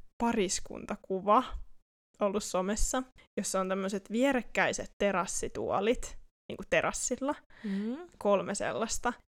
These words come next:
Speaker 1: Ja sit jokaisella istuu aina yksi pariskunta silleen, että mies istuu siinä tuolilla <laughs> ja sitten se,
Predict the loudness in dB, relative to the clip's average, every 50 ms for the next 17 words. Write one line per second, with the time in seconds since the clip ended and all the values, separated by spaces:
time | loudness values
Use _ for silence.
0 | 0 2 2 2 2 0 2 4 4 4 4 4 0 2 2 2 2 2 2 2
1 | 2 0 -2 -4 -4 -2 0 0 0 0 0 -2 -2 -2 -2 -4 -6 -2 0 2
2 | 2 2 0 0 -2 -6 -8 -10 -6 -4 -2 0 0 0 0 0 -2 -2 0 0
3 | 0 0 -2 -2 0 0 0 0 0 -8 -20 -20 _ _ _ 2 4 4 4 4
4 | 2 0 -2 -2 -2 -4 -4 -2 -2 0 2 2 2 2 2 0 2 2 8 12
5 | 12 12 12 12 12 12 12 12 12 10 10 8 6 6 6 6 6 6 6 4
6 | 2 0 _ 0 2 2 2 0 -8 -12 -12 -14 -16 -16 -12 -6 2 4 4 4
7 | 4